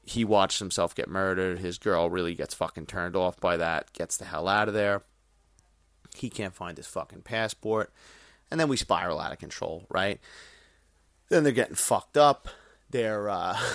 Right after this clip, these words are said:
<laughs> they're, you know, they're fucking, then they go and they get themselves in more trouble.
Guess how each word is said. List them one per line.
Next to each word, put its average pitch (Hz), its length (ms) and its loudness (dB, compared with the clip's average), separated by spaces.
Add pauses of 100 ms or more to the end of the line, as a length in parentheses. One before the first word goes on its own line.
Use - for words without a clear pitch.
<laughs> 160 260 0
they're, - 560 0
you - 180 -8
know, - 160 -4
they're 131 160 0
fucking, 113 560 0 (680)
then 139 160 6
they 123 160 6
go 113 360 6
and 104 120 0
they 98 100 0
get 107 180 0
themselves 107 500 0
in 85 100 -10
more 98 340 0
trouble. 123 580 0